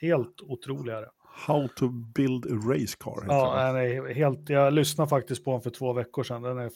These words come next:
Speaker 1: fantastisk.
Speaker 2: Härligt. Eh, han, eh, har gjort en, han by-, han byggde, han ritade en bil som heter R B sju, som en viss Sebastian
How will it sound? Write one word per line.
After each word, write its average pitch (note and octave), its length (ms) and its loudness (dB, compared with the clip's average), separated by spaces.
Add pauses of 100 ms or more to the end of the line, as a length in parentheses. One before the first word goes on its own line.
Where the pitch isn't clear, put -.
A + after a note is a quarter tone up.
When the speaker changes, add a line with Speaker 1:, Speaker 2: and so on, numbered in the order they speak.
Speaker 1:
fantastisk. - 760 -6 (840)
Speaker 2:
Härligt. D#3 560 2 (160)
Eh, A2+ 720 2 (380)
han, E3 580 4
eh, D3 520 2
har D#3 560 4 (200)
gjort D#3 500 4
en, C#3+ 540 2
han D#3 280 -2
by-, E3+ 240 4
han D3+ 320 2
byggde, C#3 320 4
han C#3 140 4
ritade D#3+ 280 6
en C#3+ 60 6
bil D3 160 6
som D3+ 140 0
heter C#3+ 140 4 (200)
R D3+ 40 10
B D3 180 8
sju, A2 420 8 (500)
som D3 240 4
en C#3+ 120 4
viss C#3 420 0
Sebastian D3 600 4